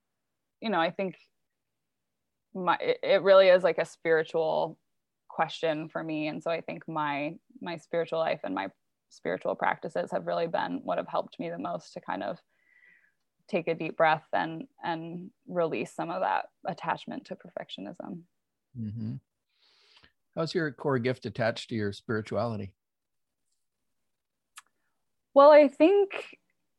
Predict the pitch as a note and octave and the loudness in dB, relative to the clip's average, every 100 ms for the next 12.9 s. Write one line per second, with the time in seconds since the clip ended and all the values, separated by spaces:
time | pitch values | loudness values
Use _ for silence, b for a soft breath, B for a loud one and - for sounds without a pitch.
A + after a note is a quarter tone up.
0 | _ _ _ _ _ _ _ _ D4+ D#4+ | _ _ _ _ _ _ _ _ 8 10
1 | C#4 C#4+ F4 F#4 F4 G4+ F#4+ - - - | 12 10 8 8 8 8 6 4 -10 -12
2 | _ - - F#2+ - A#2+ - _ - A3+ | _ -18 -14 -16 -16 -20 -20 _ 4 8
3 | C4 B3 A3 F#3+ F#3 F#3 F#3 F3 - - | 8 8 8 10 10 8 6 4 -2 -20
4 | _ _ - - - G3 G#3+ G#3+ G3 G3 | _ _ -6 -4 4 6 8 8 8 8
5 | G3 F#3+ F3+ F3 F#3 E3+ F3 E3 F3 E3 | 8 6 2 4 4 6 2 4 4 6
6 | D3 - E3 D#3+ E3 D#3+ - E3+ D#3+ F3+ | 4 4 4 4 2 -4 -4 -6 -6 -10
7 | - _ - - F#3 G#3 C#4 F4 E4+ C#3+ | -14 _ -20 -2 2 2 6 8 10 8
8 | F3+ F3+ E3+ E3+ F3 F3 E3+ E3+ D#3 D#3 | 6 4 0 0 4 4 6 6 6 6
9 | F3 F3 E3 - E3 D#3+ G3+ D4 C4+ - | 4 0 0 0 2 4 4 2 0 -2
10 | E3+ E3+ D#3 D3 - D#3+ - D#3+ D#3+ E3 | -2 0 0 0 0 -2 0 0 2 0
11 | D#3+ D#3 D#3 - - - _ _ - F3+ | 0 2 0 -4 -14 -20 _ _ -10 -4
12 | E3 E3 E3 D#3 E3 E3 D#3+ E3 | -2 -2 -4 -6 -6 -2 -2 -4